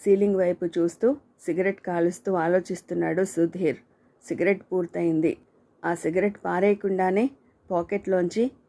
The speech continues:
ఇంకో సిగరెట్ తీసి దానిని మొదటి దానితో అంటించాడు. ఓరకంటితో ఇది గమనించిన శశి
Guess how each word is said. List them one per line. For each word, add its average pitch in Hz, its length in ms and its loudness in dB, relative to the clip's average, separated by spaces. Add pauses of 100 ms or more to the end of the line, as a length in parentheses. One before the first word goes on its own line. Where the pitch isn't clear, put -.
(100)
ఇంకో 175 260 0
సిగరెట్ 185 500 -2
తీసి 180 380 2 (420)
దానిని 175 380 2
మొదటి 190 380 0
దానితో 185 380 0
అంటించాడు. 170 720 0 (460)
ఓరకంటితో 208 720 0
ఇది 185 260 2
గమనించిన 208 520 2
శశి 202 520 0